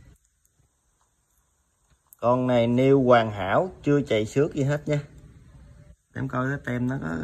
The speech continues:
có gỡ ra được không? À, con này tem không gỡ ra được nha anh em. Tem gỡ ra nó sẽ bị rách. Con này thì, à, em giao lưu với cả nhà mình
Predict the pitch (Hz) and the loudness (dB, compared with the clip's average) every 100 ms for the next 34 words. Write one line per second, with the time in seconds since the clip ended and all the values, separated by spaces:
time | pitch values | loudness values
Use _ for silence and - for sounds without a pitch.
0 | 151 147 151 127 - 156 117 117 117 120 | -8 -8 -8 -8 -8 -8 -8 -8 -10 -12
1 | - - - - - - - 104 - - | -20 -20 -20 -20 -20 -12 -8 -8 -12 -20
2 | - - - - - - _ _ _ 117 | -20 -20 -20 -20 -20 -20 _ _ _ -2
3 | 131 120 - 127 135 143 135 123 95 156 | 2 0 4 4 4 2 2 4 4 4
4 | 135 110 120 127 131 131 - - - - | 2 2 0 0 0 -2 -8 -20 -20 -10
5 | - 123 127 123 - 139 151 127 147 143 | -4 -2 -2 -2 -4 -4 -4 -6 -6 -8
6 | 139 113 127 - - - - - - - | -8 -6 -6 -10 -18 -20 -20 -20 -20 -20
7 | - - _ _ - 143 143 127 131 131 | -20 -20 _ _ -6 -4 -2 -2 -2 -2
8 | 135 131 131 120 147 147 156 156 156 170 | -2 -2 -2 -4 -4 -4 -4 -6 -6 -8
9 | 135 151 147 123 127 120 | -8 -6 -4 -2 0 -2